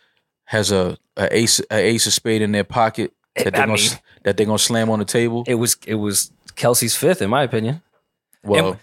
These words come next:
Speaker 2: and we've listened to Tory Lanez, what was the first album when he had all those weird interludes?
Speaker 1: Uh-huh.
Speaker 2: When it was like, "I,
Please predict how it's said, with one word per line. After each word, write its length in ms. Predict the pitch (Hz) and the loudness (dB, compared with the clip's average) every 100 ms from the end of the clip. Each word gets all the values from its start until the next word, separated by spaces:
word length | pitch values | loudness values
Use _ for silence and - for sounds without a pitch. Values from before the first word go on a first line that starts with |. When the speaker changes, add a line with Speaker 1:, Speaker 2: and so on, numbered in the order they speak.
| _ | _
Speaker 2:
and 120 | 151 196 | -2 0
we've 140 | 202 | 0
listened 360 | 180 190 196 185 | 0 0 0 -2
to 100 | 135 | -2
Tory 260 | 147 143 | 0 2
Lanez, 340 | 139 139 127 - | 2 0 -2 -2
what 100 | 143 | -2
was 100 | 117 | 0
the 100 | 104 | 0
first 280 | 139 139 | 0 0
album 240 | 98 135 135 | 2 2 2
when 80 | 127 | 2
he 60 | |
had 120 | 120 | 2
all 100 | 117 | 2
those 180 | 117 104 | 2 -2
weird 360 | - 107 113 110 | -4 -4 -2 0
interludes? 600 | 113 113 120 120 - - - _ - | 0 0 0 0 -2 -6 -10 _ -4
Speaker 1:
Uh-huh. 300 | 110 107 117 - - | 0 0 -2 -6 -8
Speaker 2:
When 160 | 110 107 | -4 -2
it 40 | |
was 140 | 104 | -2
like, 300 | 101 98 90 - | 0 0 -2 -6
"I, 140 | - | -6